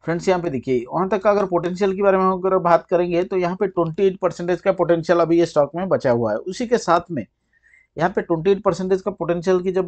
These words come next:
बात हम कर रहे हैं तो यहाँ पे शॉर्ट टर्म टारगेट की बात कर रहे हैं, लेकिन ये जो शॉर्ट टर्म का टारगेट है तो ये हमारा six to eight months में अपना टारगेट अचीव हो सकता है, उससे पहले भी हो सकता है। जिस हिसाब से मार्केट का सिनेरियो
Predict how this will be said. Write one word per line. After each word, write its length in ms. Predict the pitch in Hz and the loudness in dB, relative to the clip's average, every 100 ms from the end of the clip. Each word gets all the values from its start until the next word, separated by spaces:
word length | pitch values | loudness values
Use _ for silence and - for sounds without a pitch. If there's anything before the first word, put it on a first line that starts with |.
| 160 | 2
बात 240 | 131 147 | 4 4
हम 160 | 165 165 | 0 -4
कर 180 | 165 196 | -8 -6
रहे 160 | 151 156 | -2 -2
हैं 180 | 160 | -2
तो 100 | 196 | -2
यहाँ 140 | 180 180 | -2 -2
पे 100 | 180 | -2
शॉर्ट 200 | - 143 | -2 0
टर्म 200 | 175 175 | 0 0
टारगेट 320 | 170 156 156 | -2 -2 -4
की 80 | 147 | -2
बात 200 | 139 127 | 0 0
कर 140 | - 113 | -2 -2
रहे 120 | 123 | -4
हैं, 100 | - _ _ _ _ | -6 _ _ _ _
लेकिन 420 | 147 165 156 147 160 _ 147 | -2 -2 -4 -6 -10 _ -4
ये 100 | 160 | 2
जो 140 | 196 214 | 2 2
शॉर्ट 200 | 190 190 | -2 -2
टर्म 140 | 196 | -2
का 80 | 202 | 0
टारगेट 400 | 190 180 175 170 | 0 2 2 2
है 80 | 170 | 0
तो 120 | 233 | -4
ये 160 | 240 214 | -6 -4
हमारा 360 | 208 202 208 202 202 | -2 0 4 4 2
six 340 | 220 196 190 - | -2 -6 -6 -8
to 120 | 208 208 180 | -8 -6 -4
eight 140 | 170 | -2
months 280 | 175 175 - | -2 -4 -4
में 120 | 208 240 | -8 -6
अपना 360 | 156 175 208 | -6 -2 -2
टारगेट 360 | 240 151 151 220 | 0 0 0 -2
अचीव 320 | 175 - 185 | -2 -2 -2
हो 100 | 165 147 | -2 -4
सकता 320 | 123 - 110 | -6 -4 -4
है, 100 | 113 | -4
उससे 260 | 175 - 233 | -4 2 4
पहले 300 | 185 175 196 | 4 2 2
भी 100 | 208 | 0
हो 120 | 180 | 0
सकता 260 | 170 143 131 | -2 -2 -2
है। 60 | |
जिस 160 | 131 131 | -2 -4
हिसाब 260 | 160 165 | -2 -2
से 120 | 160 165 | 0 -2
मार्केट 340 | 143 123 147 | -2 -2 -6
का 100 | 165 | -6
सिनेरियो 520 | 156 143 147 156 147 | -4 -4 -2 0 0